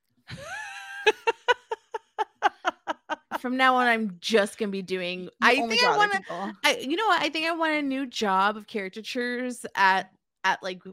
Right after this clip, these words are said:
Speaker 2: weddings and bat mitzvahs. I think this is gonna be my new career.
Speaker 1: Okay.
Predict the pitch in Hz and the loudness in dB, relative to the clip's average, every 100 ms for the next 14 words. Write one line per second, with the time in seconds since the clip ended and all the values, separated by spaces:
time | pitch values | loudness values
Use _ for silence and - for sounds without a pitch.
0 | - - 180 160 170 185 - 185 170 - | -20 -16 -6 -6 -4 -10 -10 -10 -10 -12
1 | 165 - 220 214 196 180 180 180 185 175 | -16 -10 -8 -6 -8 -8 -10 -10 -10 -8
2 | 175 175 175 165 175 165 147 180 233 _ | -6 -6 -6 -8 -8 -8 -6 -6 -6 _
3 | _ - 220 226 180 196 | _ -4 -2 0 -4 -6